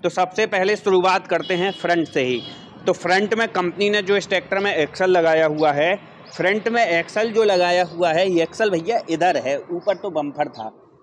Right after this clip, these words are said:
यहाँ पर जो एक्सल है एडजस्टेबल एक्सल मिलेगा, जिसको आठ, दस इंच, बारह इंच तक जो है आप एडजस्ट कर सकते हो। सीधा वाला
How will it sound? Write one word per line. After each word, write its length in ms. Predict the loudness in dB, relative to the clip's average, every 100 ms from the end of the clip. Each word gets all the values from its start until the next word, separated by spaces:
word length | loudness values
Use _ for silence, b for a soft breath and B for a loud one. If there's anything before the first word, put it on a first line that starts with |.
| -8
यहाँ 340 | -4 -2 -2
पर 140 | -2 -4
जो 100 | -2
एक्सल 400 | -2 -2 -2 0
है 140 | -2 -4
एडजस्टेबल 600 | -6 -4 -4 -4 -4 -2 -2
एक्सल 300 | -2 -6 -6
मिलेगा, 360 | -6 -6 -6
जिसको 300 | -8 -6 -6 -2 0
आठ, 220 | 0 0
दस 220 | -4 -4 -6
इंच, 220 | -10 -6 -2
बारह 260 | 0 0
इंच 240 | -4 -6 -8
तक 240 | -8 -6
जो 140 | -6
है 180 | -4 -4 -6 b b _
आप 220 | -2 -2
एडजस्ट 340 | -4 -4 -6 -4
कर 160 | -4 -2
सकते 300 | -6 -4 -4
हो। 100 | -4
सीधा 420 | -6 -6 2 2
वाला 320 | 4 4 2